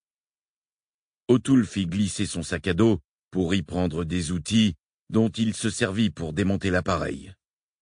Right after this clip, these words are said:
Dans un cas comme dans l'autre, nous ne devons courir aucun risque. »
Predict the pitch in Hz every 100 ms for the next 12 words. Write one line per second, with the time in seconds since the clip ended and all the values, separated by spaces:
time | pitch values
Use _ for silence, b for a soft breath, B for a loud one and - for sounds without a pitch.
0 | _ 98 110 104 110 104 113 98 98 87
1 | 92 120 131 - - _ _ - 107 113
2 | 101 117 104 117 110 120 123 110 113 107
3 | 87 76 - -